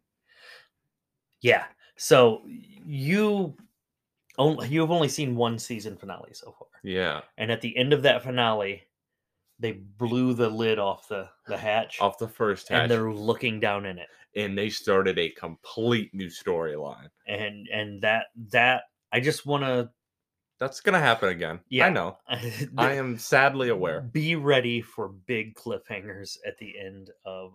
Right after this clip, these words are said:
Speaker 1: uh, seasons. The good news is you don't have to wait six months or a year to, to see what happened.
Speaker 2: Oh, we'll be back here next
Speaker 1: Yeah,
Speaker 2: week.
Speaker 1: we'll be watching it next week. But, uh, yeah, I just wanted to make sure that I, I thought season one had a big cliffhanger like that, but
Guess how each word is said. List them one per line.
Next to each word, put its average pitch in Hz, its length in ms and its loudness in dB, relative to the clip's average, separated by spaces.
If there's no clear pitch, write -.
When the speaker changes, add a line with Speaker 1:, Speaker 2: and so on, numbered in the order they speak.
Speaker 1:
uh, 95 100 -14
seasons. - 500 -16
The 147 100 0
good 185 220 2
news 143 260 -2
is 110 180 -4
you 120 140 -2
don't 107 180 -6
have 113 200 -10
to 101 80 -16
wait 98 220 -14
six - 380 -16
months 98 280 -12
or 95 140 -12
a 95 40 -12
year 104 300 -6
to, - 200 -14
to 117 100 -16
see - 180 -8
what 101 180 -6
happened. 120 460 -6
Speaker 2:
Oh, 87 80 -4
we'll 90 120 -6
be 101 60 -6
back 95 260 0
here 90 120 -8
next 73 280 -10
Speaker 1:
Yeah, 117 120 -4
Speaker 2:
week. - 140 -10
Speaker 1:
we'll 110 100 -8
be 107 100 -8
watching 92 340 -10
it - 100 -20
next - 220 -18
week. - 340 -20
But, 101 160 -12
uh, 104 140 -16
yeah, 143 140 8
I 143 40 8
just 156 180 0
wanted 139 160 -2
to 120 60 -2
make 120 200 0
sure 107 360 -6
that 104 220 -4
I, 120 160 -4
I 120 140 0
thought - 500 -2
season 135 360 -8
one 127 180 -4
had 127 140 -4
a 123 40 0
big 123 180 -8
cliffhanger 123 460 -6
like 117 200 -10
that, 113 240 -8
but 95 140 -12